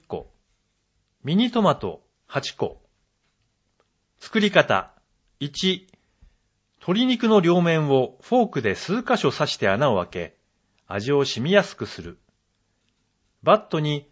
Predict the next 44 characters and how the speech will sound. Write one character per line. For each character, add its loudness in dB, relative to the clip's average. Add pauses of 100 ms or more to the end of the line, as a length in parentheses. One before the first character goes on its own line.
(160)
鶏 0
肉、 -2
甘 0
酒、 -4 (380)
醤 -2
油 4
を 6
入 2
れ 0
て 0
混 0
ぜ、 -4 (460)
十 -4
分 -2
く -4
ら 4
い 2
漬 -16
け -2
込 -6
む。 -14 (920)
五 -2
分 2
く -4
ら 4
い 0
で -6
裏 -2
返 -4
す。 -20 (1700)
二、 -4 (840)
フ -2
ラ 6
イ -4
パ 4
ン 6
を 4
熱 2
し -8
て 0 (300)
鶏 2
肉 2
を 2 (260)
皮 -6